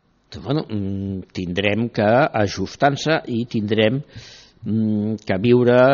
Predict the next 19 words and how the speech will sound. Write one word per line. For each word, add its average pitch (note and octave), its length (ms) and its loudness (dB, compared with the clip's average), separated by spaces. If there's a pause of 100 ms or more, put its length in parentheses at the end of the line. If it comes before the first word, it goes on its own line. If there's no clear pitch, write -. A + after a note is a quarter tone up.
doncs, A2+ 560 2
una G#2 160 -2
mica G#2+ 240 -4
més C#3+ 380 -4 (180)
de F2+ 160 -12
forma A2+ 340 -2
austera, C#3+ 720 0
per - 380 -16
dir-ho F#2 300 -8 (720)
també E2+ 340 -6
d'una E2 220 -8
al-, E2+ 180 -8
d'una A2 240 -2
altra G2+ 220 0
forma, D3+ 400 0 (520)
i D#3 460 8
que A2+ 80 -2
això, C3+ 320 6 (600)
eh, G#2 920 2